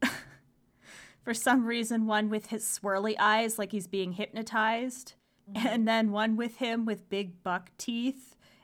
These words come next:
Speaker 1: and stubble, and he looks basically like a, an inbred hick, I guess, is the only way to
Speaker 2: Okay.
Speaker 1: describe it. <laughs> And then it just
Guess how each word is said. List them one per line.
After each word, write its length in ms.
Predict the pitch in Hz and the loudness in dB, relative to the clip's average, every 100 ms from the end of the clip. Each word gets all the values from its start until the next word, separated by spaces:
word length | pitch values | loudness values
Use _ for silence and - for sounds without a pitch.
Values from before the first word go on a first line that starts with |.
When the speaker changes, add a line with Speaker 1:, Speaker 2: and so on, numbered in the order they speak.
| - | -6
Speaker 1:
and 360 | 208 202 196 190 - | -2 0 -2 -6 -6
stubble, 680 | - - 208 202 226 247 247 | -4 4 6 6 6 4 2
and 220 | 208 202 | -2 -2
he 160 | 220 | -2
looks 300 | 202 220 - - | -2 -4 -6 -4
basically 600 | 190 196 220 208 208 208 | -4 -4 -6 -2 0 0
like 300 | 185 180 185 | 0 -2 -2
a, 360 | 180 180 - - _ _ _ 202 | 0 0 -4 -10 _ _ _ -8
an 140 | 196 | -6
inbred 720 | - 214 220 196 196 196 180 - - | -2 2 2 2 0 0 -2 -10 -8
hick, 460 | - 233 - - - _ _ - | 0 0 0 -14 -20 _ _ -4
I 80 | 240 | 0
guess, 480 | 254 311 359 - - | 2 2 2 -6 -6
is 220 | 311 285 | -6 -6
the 100 | 247 | -2
only 220 | 277 294 | -2 0
way 100 | 294 | -2
to 60 | 285 | -2
Speaker 2:
Okay. 100 | 339 | -4
Speaker 1:
describe 380 | 180 320 - - - - - | 0 2 2 0 -10 -14 -10
it. 80 | - - | -10 -10
<laughs> 40 | 960 960 - - - - - - - - | -14 -14 -12 -10 -8 -8 -10 -16 -14 2
And 160 | 269 277 | 4 4
then 220 | 311 311 | 4 4
it 140 | 277 | 2
just 380 | 240 262 262 - | 2 -2 -4 -8